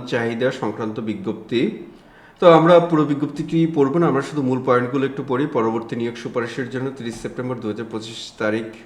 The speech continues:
পর্যন্ত শিক্ষা প্রতিষ্ঠানের শূন্য পদের চাহিদা উনিশ নভেম্বর দু হাজার পঁচিশ তারিখ থেকে আঠাশ নভেম্বর দু হাজার পঁচিশ তারিখের মধ্যে অনলাইনে প্রদান করতে হবে। অনলাইনে চাহিদা প্রদানের পরবর্তী তিন দিনের মধ্যে এই রিকুইজিশন ফি জমা করতে হবে।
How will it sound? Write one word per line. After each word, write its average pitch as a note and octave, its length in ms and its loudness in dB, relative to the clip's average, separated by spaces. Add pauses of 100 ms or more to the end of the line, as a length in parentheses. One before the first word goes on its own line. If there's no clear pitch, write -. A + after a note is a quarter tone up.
(580)
পর্যন্ত C#3 320 2
শিক্ষা D#3+ 260 -2
প্রতিষ্ঠানের C#3 420 -4
শূন্য B2+ 280 -2
পদের C3 180 -2
চাহিদা B2 420 -2
উনিশ A2+ 300 -2
নভেম্বর A#2 280 -4
দু A2+ 80 -6
হাজার A2 240 -6
পঁচিশ - 420 -12
তারিখ G#2+ 200 -2 (100)
থেকে D3 180 -8
আঠাশ A#2+ 360 -6
নভেম্বর A#2+ 340 -6
দু G#2 100 -6
হাজার G#2+ 280 -6
পঁচিশ A2 360 -14
তারিখের A#2+ 320 -6
মধ্যে A2+ 220 -6
অনলাইনে G#2+ 340 -4
প্রদান G#2+ 380 -8
করতে A2+ 240 -12
হবে। C3 200 -4 (520)
অনলাইনে B2 380 0
চাহিদা A#2+ 340 -2
প্রদানের A#2+ 360 -4
পরবর্তী G#2 500 -6
তিন G2+ 220 -10
দিনের G#2 220 -6
মধ্যে G#2+ 260 -6
এই A2 80 -4
রিকুইজিশন G2+ 580 -10 (100)
ফি C3 80 -10
জমা G2 320 -8 (220)
করতে - 260 -12
হবে। A2+ 220 -2